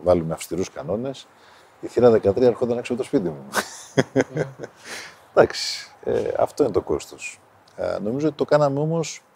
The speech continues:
Speaker 1: χωρίς καμία οπαδική προτίμηση. Το κάναμε γιατί έπρεπε να μπουν κανόνες. Το ηλεκτρονικό εισιτήριο είναι κάτι που σε όλα τα ευρωπαϊκά γήπεδα υπάρχει, έπρεπε να μπει και εδώ.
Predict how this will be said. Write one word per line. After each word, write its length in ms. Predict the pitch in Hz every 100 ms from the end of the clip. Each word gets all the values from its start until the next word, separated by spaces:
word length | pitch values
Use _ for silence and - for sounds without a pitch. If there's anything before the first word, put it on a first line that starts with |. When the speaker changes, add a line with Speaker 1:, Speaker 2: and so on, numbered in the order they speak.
| _
Speaker 1:
χωρίς 540 | 117 123 143 - - - _ _
καμία 640 | 104 101 120 117 92 71 - _ _
οπαδική 460 | - - 85 76 87
προτίμηση. 600 | 76 73 92 117 - 165 - _ _ _ _ _
Το 60 | 90
κάναμε 300 | 113 110 104
γιατί 220 | 92 123
έπρεπε 280 | 113 90 78
να 120 | 71
μπουν 240 | 69 69
κανόνες. 680 | - 135 95 117 127 - - _ _ _ _
Το 100 | -
ηλεκτρονικό 480 | 92 85 92 82 107
εισιτήριο 720 | 98 - - 101 92 87 78 85
είναι 120 | 95
κάτι 280 | - 95 82
που 100 | 82
σε 140 | -
όλα 140 | 95 80
τα 100 | 80
ευρωπαϊκά 440 | 82 78 80 87
γήπεδα 340 | 82 78 80 76
υπάρχει, 440 | - 78 73 85
έπρεπε 300 | 90 90 76
να 100 | 71
μπει 140 | 71
και 80 | 67
εδώ. 300 | 64 80 123